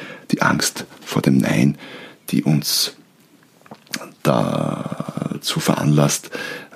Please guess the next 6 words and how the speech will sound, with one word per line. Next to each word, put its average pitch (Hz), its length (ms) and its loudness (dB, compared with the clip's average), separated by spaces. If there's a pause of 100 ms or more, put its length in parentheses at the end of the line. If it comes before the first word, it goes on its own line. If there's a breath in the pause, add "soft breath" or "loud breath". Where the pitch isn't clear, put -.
(320)
speziell - 420 2
unter - 240 2
anderem - 180 4
in - 120 4
Verkaufsgesprächen - 760 0
eben - 240 0